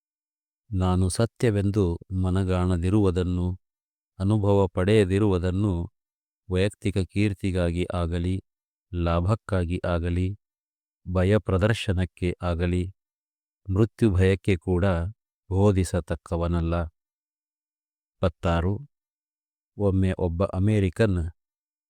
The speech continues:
ರಾಮತೀರ್ಥರನ್ನು ಕುರಿತು, "ನೀವು ಕೇವಲ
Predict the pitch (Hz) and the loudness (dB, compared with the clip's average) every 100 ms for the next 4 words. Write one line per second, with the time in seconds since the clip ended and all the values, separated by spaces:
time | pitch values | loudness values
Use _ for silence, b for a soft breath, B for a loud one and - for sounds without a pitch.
0 | _ - 90 104 107 - 101 95 92 90 | _ -4 0 2 0 2 0 0 -4 -2
1 | 90 85 - 113 - 90 85 87 _ _ | -2 -4 0 -2 0 -4 -4 -8 _ _
2 | _ _ _ _ _ 98 98 95 87 - | _ _ _ _ _ -2 0 0 -2 0
3 | 95 104 | 2 2